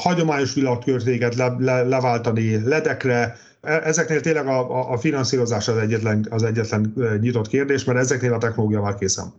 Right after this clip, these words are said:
Na most ezek a készen lévő technológiák, ezek, mi nagyjából úgy számoltuk, hogy ez körülbelül úgy fél távig. Tehát ahol most vagyunk,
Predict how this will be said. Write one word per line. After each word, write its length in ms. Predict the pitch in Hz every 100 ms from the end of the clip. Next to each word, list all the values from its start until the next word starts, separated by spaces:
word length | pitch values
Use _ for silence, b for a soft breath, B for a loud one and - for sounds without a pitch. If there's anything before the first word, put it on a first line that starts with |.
| _ -
Na 80 |
most 120 | 139 202
ezek 260 | 233 247
a 60 | 202
készen 360 | - 214 208
lévő 220 | 185 156 139
technológiák, 760 | 175 170 180 175 175 180 180
ezek, 280 | 156 147 135 B B B
mi 100 | 156
nagyjából 380 | 196 214 190 185
úgy 80 |
számoltuk, 340 | 185 185 165 165
hogy 100 | 156
ez 160 | -
körülbelül 360 | - 190 175 156
úgy 100 | 131
fél 280 | - 147 143
távig. 420 | 135 117 101 -
Tehát 180 | 131 123
ahol 220 | 175 185
most 200 | 160 120
vagyunk, 440 | 151 175 208 214